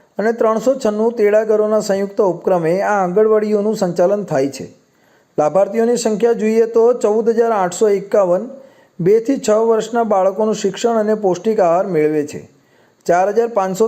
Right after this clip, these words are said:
ત્રેપન સંતુલિત આહારનો લાભ મેળવતી કિશોરીઓ, નવસો સત્યાસી વૈદ્યકીય સહાય અને પૌષ્ટિક આહાર મેળવતી સગર્ભા મહિલાઓ, નવસો એક્યાસી સ્તનપાન કરાવતી માતાઓ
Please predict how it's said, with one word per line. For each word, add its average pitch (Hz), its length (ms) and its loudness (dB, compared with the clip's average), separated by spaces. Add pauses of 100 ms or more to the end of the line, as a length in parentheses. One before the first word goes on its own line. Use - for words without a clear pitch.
ત્રેપન 208 400 0
સંતુલિત 220 520 -2
આહારનો 196 380 0
લાભ 185 280 2
મેળવતી 190 440 0
કિશોરીઓ, 185 540 0 (460)
નવસો 170 280 2
સત્યાસી 240 540 0
વૈદ્યકીય 220 600 2
સહાય 226 380 2
અને 233 140 -2 (100)
પૌષ્ટિક 202 400 0
આહાર 214 200 2
મેળવતી 208 400 0
સગર્ભા 202 480 2
મહિલાઓ, 185 520 2 (600)
નવસો 202 360 2
એક્યાસી 226 560 0
સ્તનપાન 233 560 -2
કરાવતી 220 440 0
માતાઓ 180 520 0